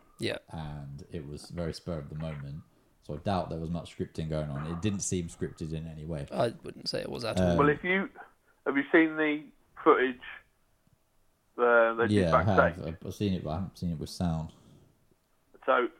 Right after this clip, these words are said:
Speaker 3: right at the end, he's like, "Don't show my car. Um,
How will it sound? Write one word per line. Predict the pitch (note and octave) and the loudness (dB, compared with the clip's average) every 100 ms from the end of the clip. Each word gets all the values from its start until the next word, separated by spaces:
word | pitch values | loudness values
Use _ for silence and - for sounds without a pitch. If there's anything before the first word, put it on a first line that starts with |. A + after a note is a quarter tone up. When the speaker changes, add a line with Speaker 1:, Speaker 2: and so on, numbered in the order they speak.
| _ - | _ 2
Speaker 3:
right | C#3+ D3+ B2 | 8 10 10
at | |
the | C#3 D3+ | 8 8
end, | B2 G#2+ - | 6 2 -8
he's | A#2+ | 2
like, | B2 A#2 - | 8 8 8
"Don't | C3+ B2+ B2+ | 6 4 2
show | A#2 A2 | -2 0
my | G#2+ - | -2 -2
car. | A2 G#2 A2 - _ _ _ _ | 0 2 2 -4 _ _ _ _
Um, | - A#2 G#2+ G2 | -2 2 2 -2